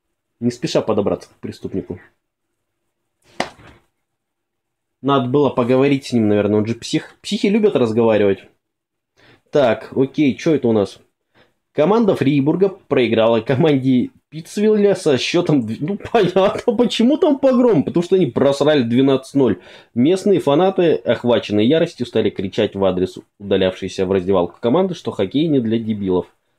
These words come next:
Не выдержав оскорблений, капитан команды бросил <laughs> клюшку в лицо одному из бо-, поняли, да? О, они кричат: "Хоккей не для дебилов!" <laughs> А тот такой: "Мы дебилы!"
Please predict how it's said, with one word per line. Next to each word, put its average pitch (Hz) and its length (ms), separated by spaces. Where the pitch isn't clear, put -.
Не 131 180
выдержав 127 500
оскорблений, 113 920
капитан 117 440
команды 117 360
бросил 123 360
<laughs> - 80
клюшку - 380
в 147 60
лицо 151 220
одному 151 380
из 135 100
бо-, 131 180
поняли, 180 260
да? 123 160
О, - 280
они 156 280
кричат: 143 400
"Хоккей 240 420
не 220 120
для 214 160
дебилов!" 214 720
<laughs> - 280
А 196 960
тот 147 180
такой: 117 220
"Мы 135 180
дебилы!" 190 720